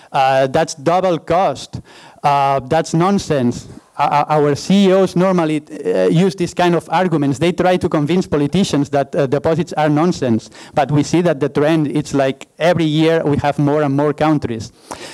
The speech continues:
And let me tell you, uh, in, uh, in, in Spain, we have spent the last twenty years trying to convince population to, to take part on the separate collection.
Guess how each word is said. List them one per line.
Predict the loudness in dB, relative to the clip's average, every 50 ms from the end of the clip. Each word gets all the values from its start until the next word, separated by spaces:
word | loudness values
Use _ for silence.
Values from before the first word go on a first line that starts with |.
| -18 -8 -2
And | 0 0 2 2
let | 0 2 2
me | 0 2
tell | 2 2 2 2 2
you, | 2 2 0 0 0 0
uh, | 0 2 2 2 2 2 2 2
in, | 2 4 4 4 4 4 4
uh, | 4 2 2 2 2
in, | 2 2 2 2 0
in | 0 0 2 2 0
Spain, | 0 -2 0 0 2 4 4 4 2 2 -2 -8 -20 -8 -2 0
we | 0 2
have | 2 0 0 0
spent | -4 -10 -6 -2 0 0 2 0 0 0
the | 0
last | 0 2 0 0 -2 -2 -2
twenty | 0 0 2 0 0 0 0
years | 0 2 2 2 2 2 2 0 -2 -4 -10 -18 -20 _ -20 -12 _
trying | 0 0 2 2 2 0
to | 0 -2 -2
convince | 0 0 -2 0 0 0 0 0 0
population | -2 -2 -2 0 0 2 2 2 0 0 0 -2 0 0 -2 -2 -2 0
to, | 0 2 2 0
to | 0 0 0 0 0 0
take | -2 -2 -4 -6 -6 -2
part | 0 0 2 2 0 -2 -2 -2
on | -2 -2 0
the | -2 -2
separate | -2 -2 -2 0 0 0 -2 -2 -4 -4
collection. | -4 -2 -2 -2 -4 -6 -8 -8 -6 -8 -8